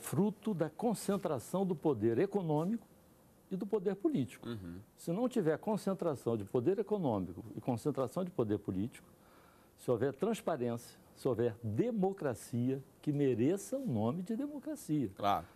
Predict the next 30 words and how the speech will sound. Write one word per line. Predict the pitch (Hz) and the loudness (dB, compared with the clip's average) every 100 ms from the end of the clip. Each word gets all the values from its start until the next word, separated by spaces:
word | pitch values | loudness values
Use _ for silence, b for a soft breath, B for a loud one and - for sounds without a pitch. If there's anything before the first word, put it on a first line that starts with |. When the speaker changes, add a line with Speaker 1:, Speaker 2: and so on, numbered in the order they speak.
| - | -10
Speaker 1:
Democracia | 107 127 120 139 - 196 | -2 -2 0 -4 -2 -2
não | 277 | 0
é | 311 | 0
votar, | 208 135 - 131 143 127 | 0 0 0 0 0 -2
ser | - | -2
votado, | 110 95 - 123 135 135 123 104 | -2 -2 -2 -2 0 2 0 0
Speaker 2:
É. | 113 82 B B B B 131 | 0 -2 B B B B -10
Speaker 1:
é, | 90 | -10
de | 87 | -8
quatro | 107 120 117 | -2 -2 -2
em | |
quatro | - 113 - 104 | -4 -4 0 2
anos | 123 131 101 | 2 0 -4
se | - | -4
Speaker 2:
Uhum. | 104 104 | -6 -2
Speaker 1:
coloca | 107 107 110 - | 0 0 0 -2
uma, | 98 92 | -4 -4
um | 92 92 82 | -6 -10 -10
presidente, | 104 98 92 82 113 127 117 - | -6 -4 -6 -8 -6 -4 -6 -8
Speaker 2:
É. | |
Speaker 1:
ou | 90 | -10
um | 82 - 90 87 - | -10 -16 -20 -20 -18
primeiro-ministro, | 90 92 101 82 80 110 135 110 - - 113 B B B | -12 -6 -6 -6 -8 -4 -4 -6 -12 -20 -20 B B B
Speaker 2:
Uhum. | 92 87 | -14 -14
Speaker 1:
enfim, | 87 | -10
alguém | 92 87 107 | -8 -6 -6
para | 107 | -4
governar. | 101 101 92 76 80 B B B B | -4 -2 -4 -8 -16 B B B B
Democracia | 104 123 135 131 - 190 196 | -6 -4 -2 -4 -2 0 2
é | 110 92 | 2 0